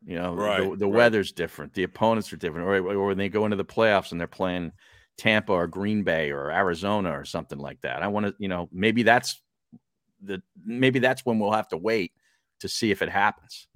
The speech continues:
Speaker 2: Right,
Speaker 1: 'Cause I
Speaker 2: right.
Speaker 1: don't, I don't know that Washington in their depleted state is gonna be able to, uh, stuff this run if the Eagles are intent on running the football.
Speaker 2: But see, that's, that's to me, and that's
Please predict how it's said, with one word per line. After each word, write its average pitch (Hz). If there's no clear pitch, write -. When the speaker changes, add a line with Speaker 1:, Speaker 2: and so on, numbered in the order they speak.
Speaker 2:
Right, 110
Speaker 1:
'Cause 107
I 131
Speaker 2:
right. 143
Speaker 1:
don't, 135
I 135
don't 135
know 120
that 98
Washington 110
in 95
their 104
depleted 92
state 85
is 95
gonna 92
be 85
able 87
to, 73
uh, 80
stuff -
this 78
run 87
if 87
the 85
Eagles 87
are 85
intent 82
on 85
running 82
the 71
football. 78
Speaker 2:
But 135
see, 151
that's, 147
that's 127
to 127
me, 131
and 104
that's 117